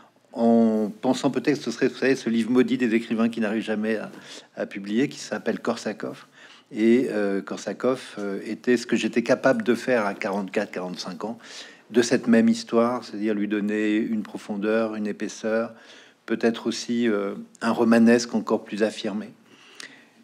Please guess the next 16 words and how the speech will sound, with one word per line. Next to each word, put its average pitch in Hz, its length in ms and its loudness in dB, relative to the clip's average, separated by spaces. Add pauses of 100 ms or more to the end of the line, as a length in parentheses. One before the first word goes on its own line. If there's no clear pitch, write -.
(120)
Et 113 60 -6
puis 123 180 0
ensuite, 123 460 0
il 117 80 -6
y 117 80 2
a 113 80 6
eu 127 240 2
en 113 140 2
effet, 123 580 0
euh, 101 480 -4
avec 101 300 -4
le 104 100 -4
décès 107 640 -6
de 95 140 -8
mon 95 160 -6
père 101 300 -4